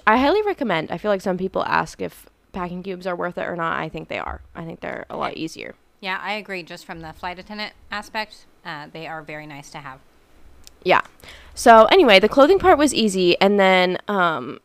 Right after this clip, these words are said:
Speaker 1: trying to figure out how to pack <laughs> and everything else, um,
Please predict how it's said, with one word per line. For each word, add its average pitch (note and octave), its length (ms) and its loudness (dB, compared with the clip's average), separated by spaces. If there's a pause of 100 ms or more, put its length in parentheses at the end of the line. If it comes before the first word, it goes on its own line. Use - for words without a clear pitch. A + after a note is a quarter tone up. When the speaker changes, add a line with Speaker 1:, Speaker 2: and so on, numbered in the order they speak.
(120)
Speaker 1:
trying A3 200 -10
to A3+ 60 -10
figure G3 300 -8
out E3+ 320 -4 (1120)
how G#3+ 220 -10
to G#3 100 -8
pack F#3 320 -8
<laughs> A#3 100 0
and C#4+ 160 4
everything A#3+ 480 -2
else, G3 280 -8 (500)
um, F#3 440 -6